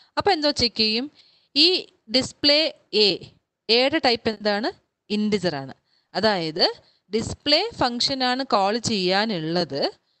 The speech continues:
പക്ഷേ എന്ത് ടൈപ്പ് ഇൻ-, ആർഗ്യുമെന്റ് ആണ്? ഇന്റിജർ ടൈപ്പ് ആർഗ്യുമെന്റ് ഉള്ള ഡിസ്പ്ലേ ഫംഗ്ഷൻ ഏതാണോ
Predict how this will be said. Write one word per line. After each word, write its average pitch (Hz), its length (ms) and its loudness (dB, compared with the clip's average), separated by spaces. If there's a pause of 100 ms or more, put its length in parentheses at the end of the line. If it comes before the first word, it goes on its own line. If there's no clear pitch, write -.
(180)
പക്ഷേ 208 600 -2
എന്ത് 220 460 -4
ടൈപ്പ് 277 300 2
ഇൻ-, 247 200 -2 (180)
ആർഗ്യുമെന്റ് 214 560 -2
ആണ്? 208 240 -4 (320)
ഇന്റിജർ 320 560 0
ടൈപ്പ് 254 480 0
ആർഗ്യുമെന്റ് 202 720 -2
ഉള്ള 175 340 0 (280)
ഡിസ്പ്ലേ 226 360 -4
ഫംഗ്ഷൻ 185 460 -8
ഏതാണോ 165 600 -6